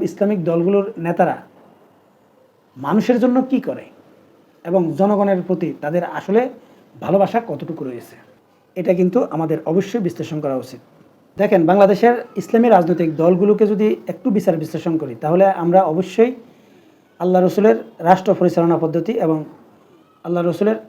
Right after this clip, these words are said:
চারজন যেই খলিফা, হজরত আবু বকর, হজরত ওমর, হজরত ওসমান,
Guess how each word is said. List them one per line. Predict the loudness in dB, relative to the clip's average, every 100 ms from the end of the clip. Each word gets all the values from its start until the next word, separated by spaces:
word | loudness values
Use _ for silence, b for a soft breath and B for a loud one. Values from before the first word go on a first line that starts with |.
| -6
চারজন | 0 2 2 -2 0
যেই | -2 -4 -12 -20 -2
খলিফা, | 0 0 -2 -16 _ -20 -20 _ _ _ _ _ _ -8
হজরত | -6 -4 0
আবু | 0
বকর, | 2 2 0
হজরত | -2 -2 -4 -6 -10 -6
ওমর, | -2 -4 -4
হজরত | -6 -6 -6 -12
ওসমান, | -6 -6